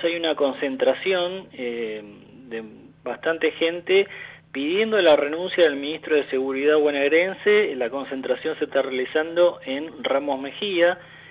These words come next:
en Avenida de Mayo y Rivadavia, la zona más céntrica de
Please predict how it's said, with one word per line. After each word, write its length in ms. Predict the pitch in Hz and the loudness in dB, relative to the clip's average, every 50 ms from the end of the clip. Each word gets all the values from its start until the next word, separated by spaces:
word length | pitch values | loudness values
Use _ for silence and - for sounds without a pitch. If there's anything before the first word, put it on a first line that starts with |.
| - _ | -20 _
en 480 | - 117 117 240 240 - 117 113 113 113 | -10 -8 -8 -6 -8 -8 -10 -12 -10 -8
Avenida 480 | 117 117 117 120 127 131 135 135 131 | -6 -6 -6 -4 -4 -2 0 0 0
de 100 | 123 123 | 0 -2
Mayo 300 | 127 135 139 135 - 143 | -4 -6 -6 -4 -4 -4
y 20 | 127 | -4
Rivadavia, 680 | 117 120 117 120 139 156 175 170 143 127 127 117 113 | -6 -6 -6 -2 0 4 6 6 6 6 4 0 -2
la 120 | 107 107 110 | -2 -6 -8
zona 260 | - 131 127 123 120 | -8 -10 -8 -8 -6
más 200 | 117 120 123 - - | -6 -8 -10 -8 -4
céntrica 560 | - 156 139 131 117 123 120 - - 107 104 104 | -2 -2 -2 -2 -6 -8 -10 -8 -6 -6 -6 -6
de 320 | 104 104 101 98 101 | -8 -8 -8 -10 -12